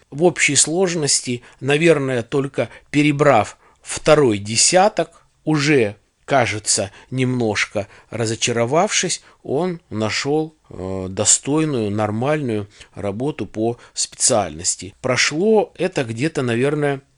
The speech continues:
дней десять, может быть, приблизительно.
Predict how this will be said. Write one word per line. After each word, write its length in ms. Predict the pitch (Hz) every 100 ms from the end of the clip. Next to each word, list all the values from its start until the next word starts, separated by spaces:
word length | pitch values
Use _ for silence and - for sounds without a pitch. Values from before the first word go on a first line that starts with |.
| _ 110
дней 640 | 107 113 127 151 151 143 _
десять, 680 | 98 98 120 135 - 85 101
может 340 | 101 92 92
быть, 120 | 87
приблизительно. 960 | - 104 95 98 107 98 - 73 71